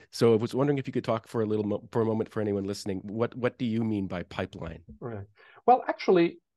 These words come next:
Speaker 2: of course, it's not the pipeline that, uh, delivers gas or oil, but it's the pipeline that delivers data.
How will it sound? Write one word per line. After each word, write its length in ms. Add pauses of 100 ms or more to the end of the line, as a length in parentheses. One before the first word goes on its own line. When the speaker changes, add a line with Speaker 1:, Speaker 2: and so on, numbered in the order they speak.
(260)
Speaker 2:
of 140
course, 240
it's 160
not 120
the 80
pipeline 500
that, 280
uh, 480 (100)
delivers 420
gas 500
or 220
oil, 360 (320)
but 160
it's 200
the 80
pipeline 500
that 240 (240)
delivers 400
data. 380